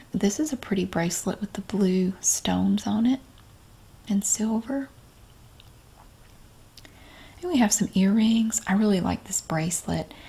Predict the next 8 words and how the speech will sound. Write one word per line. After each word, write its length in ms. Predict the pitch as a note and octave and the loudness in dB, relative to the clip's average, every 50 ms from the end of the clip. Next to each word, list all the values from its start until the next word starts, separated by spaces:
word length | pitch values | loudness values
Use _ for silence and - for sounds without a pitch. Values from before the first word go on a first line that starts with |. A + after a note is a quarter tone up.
| - - - - - - - - - | -20 -20 -20 -20 -20 -20 -14 -4 0
It's 360 | G3+ F#3+ - - - - - | 0 0 0 -2 -6 -6 -6
from 400 | - - - F#3 E3+ D#3+ E3 E3 | -4 -2 0 0 2 2 0 0
Purple 380 | - - - G3 - G3 F#3+ G3+ | -2 -2 -4 -4 -2 -2 -2 -2
Polka 400 | - - - - F#3 - - F#3+ | -4 -4 -2 -2 -2 0 -2 -2
Dot. 600 | G3 G#3+ G3 G#3+ A3 A3+ C4 D#4+ - - - - - - - - - - - | 0 0 0 0 2 0 0 -2 -4 -8 -10 -12 -12 -12 -20 -20 -18 -12 -10
Purple 280 | - D4+ - - D#4+ | -8 -6 -6 -6 -6
Polka 380 | E4 - - - D#4 D#4 - B3+ | -8 -6 -6 -4 -4 -2 -2 -2
Dot. 600 | A#3+ - - G#3+ F#3+ - - - - - - | 0 0 -2 -2 -2 -4 -4 -6 -10 -14 -18